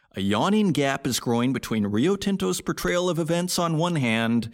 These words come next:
and the picture emerging from the evidence on the other." And I like to think we were on the forefront of sniffing this out. We have been talking about Rio Tinto since May,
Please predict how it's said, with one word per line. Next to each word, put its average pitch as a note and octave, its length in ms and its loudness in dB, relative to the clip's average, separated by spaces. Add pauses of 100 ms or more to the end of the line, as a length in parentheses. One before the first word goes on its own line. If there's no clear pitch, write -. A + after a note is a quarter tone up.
(260)
and A2 120 -2
the G#2 60 -2
picture F3+ 400 -4
emerging C#3 520 0
from G#2+ 220 0
the A2 160 -4
evidence D3 640 -2 (140)
on A2 180 -2
the A#2 160 2
other." G2+ 460 -4 (680)
And A2 160 0
I A2+ 60 2
like G3+ 220 -2
to G3+ 120 0
think E3+ 480 -4 (200)
we D#3 460 2
were D#3+ 320 0
on C#3 180 2
the C3 80 2
forefront C3 720 -2
of G2+ 180 -4
sniffing B2 600 0
this G#2 320 0
out. - 540 -10 (800)
We B2+ 180 -4
have E3 120 -2
been F3 140 0
talking D3+ 340 0
about C3 260 2
Rio A#2 220 2
Tinto A2 500 -2 (140)
since - 460 -2
May, F#2+ 400 -6